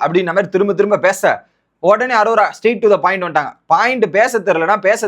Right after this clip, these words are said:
தெரிலன்னு சொல்லிட்டு சும்மா விருப்பம் விருப்பம் இல்லை, உங்ககிட்ட பேச தெரியாது, பாயிண்ட் இல்லை, அதனால நீங்க பாயிண்ட்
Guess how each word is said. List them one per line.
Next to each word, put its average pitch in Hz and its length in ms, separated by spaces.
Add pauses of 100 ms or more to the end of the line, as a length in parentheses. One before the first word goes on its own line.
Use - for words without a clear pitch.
தெரிலன்னு 165 320
சொல்லிட்டு 156 280 (300)
சும்மா 214 340 (100)
விருப்பம் 196 340
விருப்பம் 170 240
இல்லை, 139 140
உங்ககிட்ட 160 300 (100)
பேச 220 300 (120)
தெரியாது, 196 420 (300)
பாயிண்ட் 233 380
இல்லை, 147 140 (140)
அதனால 214 420
நீங்க 214 200
பாயிண்ட் 208 280